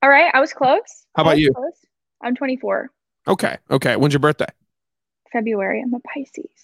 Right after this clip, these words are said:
Speaker 2: Okay, okay.
Speaker 1: What's your sign?
Speaker 2: I am an Aries.
Speaker 1: Okay, doesn't even know, ladies. Doesn't even know.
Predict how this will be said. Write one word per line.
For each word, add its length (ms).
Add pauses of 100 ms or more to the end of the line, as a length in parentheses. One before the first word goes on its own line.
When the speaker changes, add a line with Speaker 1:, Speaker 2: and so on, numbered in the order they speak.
(580)
Speaker 2:
Okay, 460
okay. 420 (720)
Speaker 1:
What's 200
your 100
sign? 380 (480)
Speaker 2:
I 160
am 200
an 140 (1160)
Aries. 760 (640)
Speaker 1:
Okay, 520
doesn't 280
even 200
know, 200
ladies. 340
Doesn't 220
even 180
know. 260